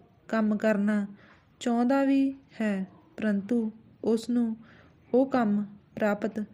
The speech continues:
ਨਹੀਂ ਹੁੰਦਾ ਡੰਡੀ। ਕਈ ਵਾਰੀ ਮਜਬੂਰੀ ਵਸ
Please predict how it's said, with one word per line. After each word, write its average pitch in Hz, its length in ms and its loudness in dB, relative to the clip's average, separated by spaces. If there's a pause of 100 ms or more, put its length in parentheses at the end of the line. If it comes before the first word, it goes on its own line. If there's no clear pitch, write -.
(400)
ਨਹੀਂ 247 340 4
ਹੁੰਦਾ 262 300 2
ਡੰਡੀ। 208 400 2 (680)
ਕਈ 226 240 2
ਵਾਰੀ 226 380 2 (500)
ਮਜਬੂਰੀ 226 540 4
ਵਸ 240 340 2